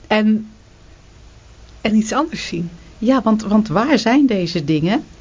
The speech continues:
Speaker 2: eh, die ook ongrijpbaar zijn, zoals jij noemt, eh, anorexia, depressie, waar zijn ze buiten ons denken? Wetend dat alles wat je voelt, of dat nou, eh,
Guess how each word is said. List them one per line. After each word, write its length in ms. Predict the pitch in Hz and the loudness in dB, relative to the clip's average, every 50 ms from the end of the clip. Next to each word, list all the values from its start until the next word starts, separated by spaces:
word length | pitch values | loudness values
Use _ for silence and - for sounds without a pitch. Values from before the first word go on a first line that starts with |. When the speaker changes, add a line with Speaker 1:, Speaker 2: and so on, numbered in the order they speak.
| - - - - - | -20 -20 -20 -20 -12
Speaker 2:
eh, 160 | - - 190 175 165 | -4 -2 -2 -2 -2
die 220 | 175 185 185 180 - | -2 -2 -2 2 2
ook 140 | 180 180 - | 0 2 2
ongrijpbaar 680 | - 170 165 - - 170 185 202 190 - 156 147 147 | 0 0 0 0 0 2 2 2 2 0 -2 -2 -2
zijn, 260 | 147 - 147 143 151 | -2 0 0 0 0
zoals 260 | 165 - 151 147 139 - | -2 -2 -4 -6 -4 -2
jij 100 | 147 143 | -2 -2
noemt, 300 | 147 151 151 139 143 - | 0 -2 -4 -6 -8 -12
eh, 180 | - - - - - - - | -16 -16 -16 -16 -14 -6 -4
anorexia, 600 | 156 147 156 156 151 147 143 - - 156 143 139 | -2 0 0 0 0 -2 -2 -2 -2 0 0 0
depressie, 600 | 135 143 143 156 151 - 147 151 147 - - 151 | 0 0 -2 -2 -2 -2 -4 -4 -2 -2 -4 -2
waar 280 | 139 143 185 208 240 240 | 0 2 2 2 2 2
zijn 300 | 226 226 214 220 226 214 | 4 4 4 4 2 2
ze 120 | 214 196 | 0 -2
buiten 440 | 151 135 190 196 214 214 214 220 - | -2 0 0 0 0 0 0 0 0
ons 240 | 170 180 165 147 139 | 0 0 0 0 0
denken? 480 | 143 208 254 233 180 - - 113 - - - - - - - - - - - - - | 0 2 2 0 0 -2 -4 -8 -8 -10 -16 -20 -20 -20 -20 -20 -20 -20 -20 -20 -10
Wetend 600 | - 156 143 165 180 214 214 240 240 233 233 - | -4 0 2 4 4 4 2 2 0 0 0 -2
dat 180 | - 156 156 156 | -2 -2 -2 0
alles 280 | - 175 180 160 160 - | -2 -4 -2 -4 -4 -4
wat 180 | 165 160 165 | -4 -4 -4
je 100 | - 160 | -4 -8
voelt, 400 | - - 190 220 262 302 - - - | -4 0 0 2 2 0 -2 -6 -12
of 80 | - - | -14 -8
dat 160 | - 131 131 | -8 -4 -2
nou, 320 | 135 131 127 139 - - | -2 -2 -2 -2 -4 -6
eh, 120 | - 151 | -6 -6